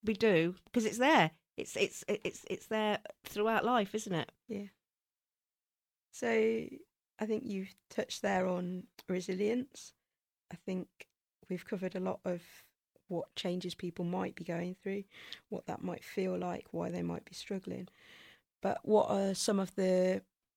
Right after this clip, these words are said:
Speaker 2: advice that you might give somebody that's struggling? What can people do to help them?
Speaker 1: Okay. The biggest thing for me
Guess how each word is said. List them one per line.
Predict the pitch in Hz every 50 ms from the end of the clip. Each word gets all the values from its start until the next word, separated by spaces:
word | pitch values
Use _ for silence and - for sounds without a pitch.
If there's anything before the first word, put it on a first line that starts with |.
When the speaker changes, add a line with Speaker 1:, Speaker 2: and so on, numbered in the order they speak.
| _
Speaker 2:
advice | 185 180 175 - - - - - 185 185 185 190 175 - - -
that | - - -
you | 185
might | 180 185 180 - - -
give | - 180 170 -
somebody | - - 180 170 175 170 - 165
that's | 175 - - -
struggling? | - - - 208 190 175 - 185 175 170 175 185
What | 190 202 - - _ _ _ _ _ -
can | - 240 226
people | 220 - 214 208 208 _ _ _ _ _ - 208 202
do | 190 165 156 170 180 180 170 - _ _ _ _ _ _ _ _ -
to | - 180
help | - - - - 185 175 - - -
them? | - 175 165 165 165 160 - _ _ _ _ _ _ _ _ -
Speaker 1:
Okay. | 196 196 - - 185 175 185 - _ _ _ _ _ _ _ _ _ - _ _ _ _ _ _ _ _
The | -
biggest | - 262 247 254 226 - -
thing | 185 185 185 185 190 190 196 - - _ _ _ _ _ _ _ -
for | - 190 185
me | 185 170 170 175 - -